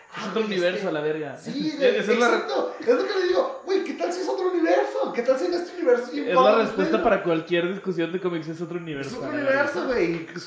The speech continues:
Speaker 1: y, y vive con ello, no es tan difícil.
Speaker 2: Exacto. O sea, el, el, ¿qué fue? ¿Los dos? No.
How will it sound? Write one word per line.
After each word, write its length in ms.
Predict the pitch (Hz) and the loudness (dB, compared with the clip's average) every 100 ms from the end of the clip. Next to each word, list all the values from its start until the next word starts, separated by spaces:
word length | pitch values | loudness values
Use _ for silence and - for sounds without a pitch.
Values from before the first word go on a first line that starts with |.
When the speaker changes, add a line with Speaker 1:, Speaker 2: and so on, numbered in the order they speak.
| - | -6
Speaker 1:
y, 160 | 185 175 | -4 -2
y 180 | 160 160 | -6 -2
vive 280 | 160 196 226 | 6 8 8
con 160 | 226 208 | 6 2
ello, 240 | 214 208 | 4 2
no 120 | 175 | -2
es 60 | 170 | -4
tan 140 | 202 | -2
difícil. 560 | 196 190 190 208 151 - _ | -4 -4 -8 -10 -12 -14 _
Speaker 2:
Exacto. 280 | - 147 156 - _ _ - 113 | -18 -18 -18 -20 _ _ -12 -10
O 40 | |
sea, 160 | 160 160 | -6 -6
el, 840 | 160 196 226 160 139 127 117 101 | -6 -8 -12 -14 -14 -14 -16 -16
el, 640 | - 127 123 120 120 117 113 | -14 -12 -10 -10 -12 -14 -16
¿qué 80 | 151 | -14
fue? 200 | 151 131 | -12 -12
¿Los 340 | 127 123 123 120 | -12 -14 -14 -16
dos? 320 | 135 160 _ _ | -18 -18 _ _
No. 240 | 139 127 | -20 -18